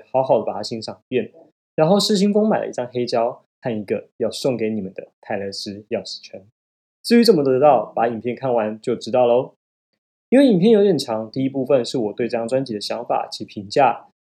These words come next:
第二部分是这张专辑的歌词故事分析，第三部分则是专辑其他资讯。在资讯栏有确切的时间点，但还是希望大家可以看完哟。那就来聊聊我对这张专辑的想法吧。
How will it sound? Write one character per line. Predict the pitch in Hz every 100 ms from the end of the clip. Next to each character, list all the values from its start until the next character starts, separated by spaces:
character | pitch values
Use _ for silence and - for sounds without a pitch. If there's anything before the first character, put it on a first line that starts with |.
| _
第 | 196
二 | 185
部 | 190 175
分 | 190 139
是 | -
这 | 139
张 | 143 143
专 | 165
辑 | 165
的 | 117
歌 | 110 185
词 | 196 - 113
故 | 110 127
事 | - 120
分 | 123
析， | 123 - 127 139 _ _
第 | -
三 | - 143
部 | 143 139
分 | 143 110
则 | - 113
是 | -
专 | - 165
辑 | 180 113
其 | 110 -
他 | 113 107
资 | 107
讯。 | 101 - 98 _ _ _ _ -
在 | 214
资 | 202 208
讯 | 254
栏 | 247 160 147
有 |
确 | 110 - 165
切 | - 143
的 |
时 | 113 -
间 | - 113
点， | 117 - _ _
但 | 143
还 | - 113
是 | 107
希 | 117 120
望 | 110
大 | 110
家 | 107 107
可 | -
以 | 101
看 | - 101
完 | 101
哟。 | 107 127 _ _ _ _ _ _ _ _ _
那 | 220
就 | 226
来 | 233 196
聊 | 170
聊 | 170 151 143
我 |
对 | 117 135
这 |
张 | 135 131
专 | 135 143
辑 | 113
的 |
想 | 107 113
法 | 117
吧。 | 98 120 160